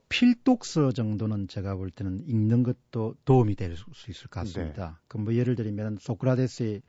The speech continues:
Speaker 1: 변호, 그다음에 아리스토텔의 니코마코스 윤리학 이런 부분들은 뭐 미국에서도 좋은 학교의 교양 과목이 있고 코암이 돼 있는 그런
Speaker 2: 음.
Speaker 1: 책들이니까요. 그러나 이제 지나치게 너무 많은 시간들을 고전에 이렇게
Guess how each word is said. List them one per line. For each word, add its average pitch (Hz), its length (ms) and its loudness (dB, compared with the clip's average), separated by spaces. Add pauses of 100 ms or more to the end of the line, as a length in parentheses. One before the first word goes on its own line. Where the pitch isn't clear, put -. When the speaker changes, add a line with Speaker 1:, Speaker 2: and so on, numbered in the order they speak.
(300)
Speaker 1:
변호, 110 640 0 (340)
그다음에 101 760 -6 (360)
아리스토텔의 120 640 -2
니코마코스 117 680 -2
윤리학 131 400 2
이런 117 180 -2
부분들은 98 560 -6 (600)
뭐 95 160 -8
미국에서도 117 920 0 (240)
좋은 120 340 4
학교의 123 420 -2
교양 113 340 2
과목이 120 260 -2
있고 98 160 -10
코암이 131 540 -2
돼 117 160 -4
있는 87 240 -6
그런 85 160 -12
Speaker 2:
음. 82 40 -12
Speaker 1:
책들이니까요. 85 800 -8 (380)
그러나 139 320 2
이제 113 340 -2 (340)
지나치게 156 760 4
너무 139 420 6
많은 110 380 0
시간들을 101 560 -6
고전에 104 480 -2
이렇게 - 220 -12